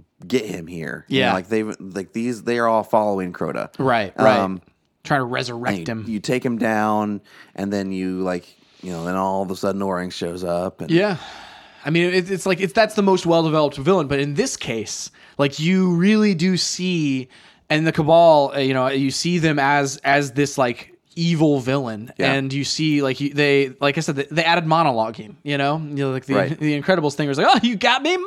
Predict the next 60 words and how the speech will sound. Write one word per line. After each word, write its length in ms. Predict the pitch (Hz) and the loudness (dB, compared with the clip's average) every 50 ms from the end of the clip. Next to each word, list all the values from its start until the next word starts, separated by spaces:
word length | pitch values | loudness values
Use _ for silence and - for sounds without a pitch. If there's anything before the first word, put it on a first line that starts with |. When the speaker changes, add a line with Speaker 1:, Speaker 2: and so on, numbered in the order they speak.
| 453 494 480 453 392 | 2 2 4 4 4
Speaker 2:
monologuing!" 640 | 330 294 262 247 233 214 196 190 180 160 147 135 - - - - - - - | 4 4 6 6 6 6 6 4 2 0 -2 -2 -6 -12 -18 -18 -10 -2 0
Like, 100 | 180 165 | 2 4
we 140 | 202 220 | 4 2
get 340 | 185 131 160 202 214 202 165 139 | 2 4 4 4 4 4 2 0
that. 300 | 131 113 101 - - _ - - - - - - - - | 0 0 0 -4 -16 _ -20 -20 -20 -20 -20 -14 -4 0
And, 240 | 147 147 151 151 | 0 0 2 4
uh, 260 | 160 156 151 147 147 151 | 6 6 6 6 4 4
and 120 | 151 151 | 2 2
I 60 | 151 151 | 0 2
find 320 | - 196 190 190 190 170 | 4 4 4 4 4 2
that 180 | 147 156 135 113 | -2 -2 0 2
that 260 | 147 143 160 170 156 | 4 4 4 4 2
is 440 | 151 143 135 131 127 - - - - _ - - - - - - _ _ _ _ _ _ _ _ _ - | 2 0 2 0 -2 -6 -8 -12 -14 _ -20 -20 -20 -20 -20 -20 _ _ _ _ _ _ _ _ _ -16
humanizing 1040 | - - - 202 208 208 196 185 175 160 156 160 151 143 156 151 156 160 160 - - - | -10 -2 2 2 4 4 4 4 4 4 4 2 2 2 2 2 2 0 -2 -4 -2 0
on 240 | 147 143 143 139 139 | 2 2 2 2 2
the, 300 | 139 139 135 135 135 127 | 2 2 2 2 -2 -2
the, 480 | 127 131 131 131 127 127 123 123 120 117 | -2 -2 0 0 0 0 0 -2 -2 -4
the 240 | 120 131 123 120 120 | -2 -2 -2 -2 -2
villain 300 | 120 143 185 190 180 151 | 0 2 4 4 4 2
side, 460 | 139 - 131 113 110 110 110 110 - - | 0 2 2 2 2 2 2 0 -2 -2
and 200 | 135 127 131 139 | -4 -2 0 2
that 160 | 143 156 156 | 2 2 2
really 300 | 151 147 165 175 175 175 | 4 4 6 6 6 6
makes 320 | 165 156 151 143 - - - | 4 2 0 0 -2 -2 -2
you 360 | 143 135 131 127 127 123 120 - 139 | 0 0 0 -2 -4 -8 -10 -12 -4
get 200 | 135 151 135 - | -2 -2 -2 -2
context 600 | - 143 139 143 143 - 151 131 - - - - | -4 -4 -2 -2 -2 -2 -2 -2 -2 -4 -10 -6
for 160 | - 135 123 | -4 -4 -2
what's 200 | 120 123 123 - | -2 -2 -4 -4
going 260 | - - 117 113 110 | -6 -6 -6 -4 -4
on 240 | 117 117 117 110 110 | -2 -2 0 0 0
Speaker 1:
Yeah. 80 | 98 | -2
Speaker 2:
and, 80 | 95 92 | -2 -2
like, 200 | 117 117 110 - | -4 -6 -6 -4
wanna, 340 | 127 135 135 131 123 123 117 117 | -4 -2 -2 -2 -2 -4 -6 -6
wanna 300 | 123 135 147 143 135 127 | -4 -2 0 0 0 0
take 240 | - - 147 135 - | -2 -2 -4 -4 -4
somebody 280 | - 135 123 120 117 | -4 -6 -4 -2 0
Speaker 1:
Well, 80 | 117 120 | 2 4
Speaker 2:
out, 40 | 156 | 4
Speaker 1:
and 80 | 170 175 | 4 2
there's 120 | 175 170 - | 0 2 2
Speaker 2:
you 60 | 175 | 2
know? 60 | 165 | 2
Speaker 1:
already, 160 | 165 165 143 | 2 2 0
there's 180 | 135 151 156 151 | 0 -2 -2 0
been 300 | 160 185 180 165 131 - | 0 -2 0 0 -4 -4
some 160 | - 147 117 | -6 -8 -2
twists 200 | - 165 165 - | -2 -2 -2 -2
and 100 | 143 117 | -4 -4
turns, 340 | - 160 151 156 147 139 135 | 0 0 0 0 0 0 0
and, 80 | 127 | -2
like, 180 | 123 120 120 - | -2 -2 -4 -2
I 80 | 120 113 | -4 -2
feel 180 | - - 131 | 0 2 2
like 220 | 123 120 117 - - | 2 2 0 0 0
there's 240 | 120 113 110 104 | -2 -2 0 0
also, 320 | 120 117 120 117 104 - 104 | 0 0 0 -2 -4 -6 -4
there's 220 | 107 113 110 - | -2 -2 -4 -2
some, 280 | - - 110 107 101 | -4 -6 -4 -4 -6